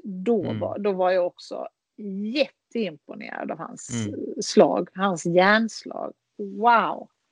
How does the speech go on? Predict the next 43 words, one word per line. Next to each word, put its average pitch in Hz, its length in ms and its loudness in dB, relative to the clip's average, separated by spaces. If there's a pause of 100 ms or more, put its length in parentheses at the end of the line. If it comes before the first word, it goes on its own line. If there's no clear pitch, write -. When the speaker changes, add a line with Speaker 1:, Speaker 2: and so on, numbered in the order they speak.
(360)
Speaker 2:
<laughs> - 460 0 (180)
Speaker 1:
He-, 262 320 2
och 226 120 2
hans 226 360 -4
sving 277 360 -12
är 226 80 -10
ju, 185 240 -12
jag 190 380 -14
menar, 208 220 -12
det 208 80 -4
Speaker 2:
Ja. 104 180 0
Speaker 1:
vet, - 400 -12
eh, 90 60 -12
Speaker 2:
Det - 0 - (340)
Speaker 1:
alla - 220 0
Speaker 2:
vet 98 120 0
de 107 40 -2
Speaker 1:
inom 107 80 -6
Speaker 2:
flesta. 104 300 -8
Speaker 1:
som 202 160 -10
kan 220 300 -6
lite 208 340 -6
om 190 200 -12
golf, 185 420 -8
eh, 185 400 -8
vet 196 300 -2
ju 180 60 -6
att - 100 -12
hans 190 240 -10
sving 175 260 -6
är, 175 80 -8 (200)
är - 720 -2
klassisk - 720 -2
och 196 360 -2
jättefin. 190 720 -4
Men 180 140 -8 (840)
oj, 202 240 4
vad 165 140 -4
han 165 160 -12
slog 170 220 -6
bollen 160 300 -6
bra, 160 200 -8
alltså. - 340 -12